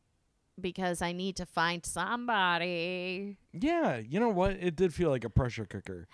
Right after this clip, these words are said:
Speaker 1: Oh, yeah.
Speaker 2: I don't know how many times, like, I, I was talking to someone on Tinder who we matched, and then, like, it just turned into, "Let's hang out," and then it was like, "Well, yeah, I'm busy," and really what I was doing was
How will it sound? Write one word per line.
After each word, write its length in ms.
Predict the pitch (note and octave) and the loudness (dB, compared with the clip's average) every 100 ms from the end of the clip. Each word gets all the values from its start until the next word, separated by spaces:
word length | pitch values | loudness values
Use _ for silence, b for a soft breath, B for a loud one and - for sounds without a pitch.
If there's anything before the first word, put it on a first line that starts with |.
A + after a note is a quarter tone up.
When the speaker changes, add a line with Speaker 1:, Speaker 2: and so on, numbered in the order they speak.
| - | -10
Speaker 1:
Oh, 140 | G3 F3+ D#3+ | -8 -8 -10
yeah. 500 | A3+ A3+ F#3+ - F#3 | -8 -6 -6 -6 2
Speaker 2:
I 120 | F#3 | 6
don't 160 | B3 A#3+ | 6 6
know 100 | F#3+ | 4
how 180 | E3 | 4
many 180 | F#3 F3 | 4 2
times, 340 | D#3 D3+ C#3 A#2+ | 2 -2 0 0
like, 180 | A#2 | 0
I, 220 | A2+ A2+ G#2+ - | 2 0 -2 -4
I 120 | A2+ | 0
was 400 | A2+ A2+ G2+ - - | 0 0 -4 -8 -2
talking 340 | D3+ E3 F3 | 0 0 0
to 100 | D#3+ | -2
someone 300 | D#3+ D#3 D3 | 0 0 0
on 140 | C#3 | -2
Tinder 500 | B2 F3+ F3 E3+ E3+ | -2 -2 0 0 2
who 100 | D3 | 0
we 180 | B2 A2+ | 0 -2
matched, 540 | A2+ C#3 D#3+ D3 - - | -2 -2 -2 -4 -8 -8
and 180 | C3 A#2+ | -6 -4
then, 160 | A#2 A2+ | -4 -4
like, 380 | A2 G#2+ G2 - B B B B B | -4 -6 -10 -16 B B B B B
it 100 | A#2+ | -2
just 240 | A2+ A#2+ - | -2 -2 -4
turned 260 | B2+ A#2+ | -4 0
into, 840 | A#2 A2+ - A2+ G#2+ G#2+ G#2 G#2 G2+ _ _ _ _ _ _ _ _ _ - | -2 -2 -2 -2 0 0 -2 -4 -8 _ _ _ _ _ _ _ _ _ -2
"Let's 260 | E3+ F#3+ G#3 | 4 6 10
hang 260 | A3+ G#3+ | 10 8
out," 240 | A3 G3 D3 | 4 2 2
and 140 | C3+ | 0
then 100 | C#3 | 0
it 40 | |
was 120 | C#3 B2+ | 0 -4
like, 140 | C#3 - | -6 -2
"Well, 120 | A3 | 0
yeah, 200 | G#3+ G3 | 2 2
I'm 120 | E3 | 2
busy," 400 | C3+ C3 A2 A2+ | 4 2 0 -2
and 200 | G#2+ A2 | 0 2
really 220 | A#2 A2 A2 | 4 4 2
what 140 | G#2+ | 0
I 60 | G#2+ | 0
was 100 | G2+ | -2
doing 300 | A2 G#2 G2+ | -2 -2 -2
was 420 | G2 G2 F2 - | -4 -6 -8 -14